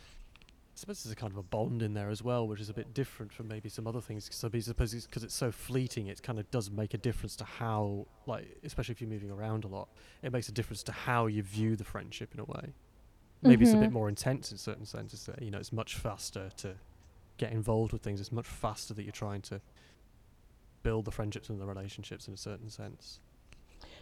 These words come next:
Speaker 2: Yeah, I, I definitely feel like I make friends fairly quickly, but making, like, a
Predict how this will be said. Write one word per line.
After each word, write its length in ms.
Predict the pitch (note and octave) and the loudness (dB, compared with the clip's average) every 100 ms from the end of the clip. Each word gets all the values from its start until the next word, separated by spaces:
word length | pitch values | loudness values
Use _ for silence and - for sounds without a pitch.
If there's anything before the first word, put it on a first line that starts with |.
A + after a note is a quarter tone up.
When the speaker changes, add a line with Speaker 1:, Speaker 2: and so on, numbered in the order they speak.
| - | 6
Speaker 2:
Yeah, 320 | G#3+ B3 F#3+ - | 10 12 12 10
I, 380 | A3 C4+ A#3 - - | 10 10 8 4 4
I 100 | G#3+ | 8
definitely 500 | F#3+ A#3+ B3+ C4+ A#3+ | 10 10 10 8 8
feel 220 | - A3+ | 8 10
like 280 | G3+ F#3+ - | 10 10 6
I 140 | - G3 | 6 8
make 580 | G3 F#3+ F#3 F#3 - - - - - - - - - - - | 8 8 4 2 -8 -16 -20 -20 -20 -20 -20 -20 -20 -20 -20
friends 720 | - - - G3+ G3 G3+ F#3+ - | -20 6 10 12 10 8 6 -2
fairly 460 | - - G3+ F#3 F3+ | -10 10 12 12 10
quickly, 840 | - - G3 F#3+ A#3+ B3+ C4 C#4+ - - - - - F3+ | 4 4 6 10 10 10 10 2 -4 -20 -20 -8 -4 8
but 340 | G3+ F#3 - - | 12 12 10 6
making, 580 | G3+ F#3+ G3 G3 G#3 G3 | 6 8 8 6 6 6
like, 220 | F3+ - | 4 2
a 100 | G#3 | 0